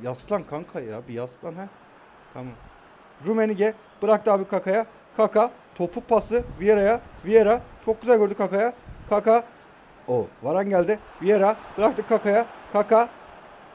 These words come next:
Durdum bilerek. <laughs> Ben cıvıttım biraz.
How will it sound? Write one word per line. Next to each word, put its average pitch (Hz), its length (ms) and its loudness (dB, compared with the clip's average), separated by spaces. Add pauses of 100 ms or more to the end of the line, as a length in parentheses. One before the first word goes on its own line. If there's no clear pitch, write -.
(180)
Durdum 214 320 2
bilerek. 208 300 6 (1900)
<laughs> - 100 2 (460)
Ben 165 180 2
cıvıttım 113 380 -8
biraz. - 300 -16